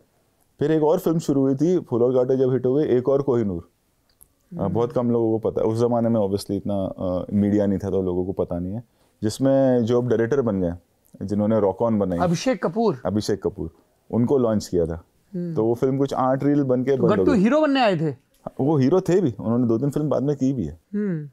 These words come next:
Speaker 1: So, गट्टू के साथ हमने वो फिल्म की थी। अभी भी जब हम मिलते थे, हम उसकी बात करते कि "देखो, याद है, तू असिस्टेंट था, मेरी पहली फिल्म थी।" अ, मैं बात कर रहा हूँ नाइंटी टू की।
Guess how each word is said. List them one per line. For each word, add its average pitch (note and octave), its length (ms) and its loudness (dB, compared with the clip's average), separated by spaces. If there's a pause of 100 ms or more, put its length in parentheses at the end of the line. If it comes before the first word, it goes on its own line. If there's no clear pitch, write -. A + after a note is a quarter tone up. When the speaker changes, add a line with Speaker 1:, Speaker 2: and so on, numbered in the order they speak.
(360)
Speaker 1:
So, G2 280 -2
गट्टू A2 260 0
के D3+ 120 4
साथ E3 160 0
हमने D#3+ 220 0
वो C#3+ 180 2
फिल्म D#3 220 0
की D3 120 0
थी। D#3+ 180 2
अभी C3+ 220 2
भी F3 120 4
जब F3+ 160 4
हम F3+ 100 2
मिलते E3+ 220 2
थे, F3 100 4
हम F3 140 2
उसकी E3+ 320 0
बात C#3 260 2
करते C3+ 340 0
कि C3+ 80 0
"देखो, D3 280 2
याद C#3 260 4
है, D#3+ 60 2
तू C#3+ 120 0
असिस्टेंट C3 540 2
था, C#3 80 2
मेरी B2 200 2
पहली A#2 300 2
फिल्म A#2+ 240 -2
थी।" - 120 -8 (800)
अ, - 40 0 (300)
मैं A#2+ 140 2
बात A#2+ 200 0
कर C#3+ 80 0
रहा D3+ 80 2
हूँ F3 80 0
नाइंटी C3 220 0
टू C3 180 0
की। F#2+ 180 -4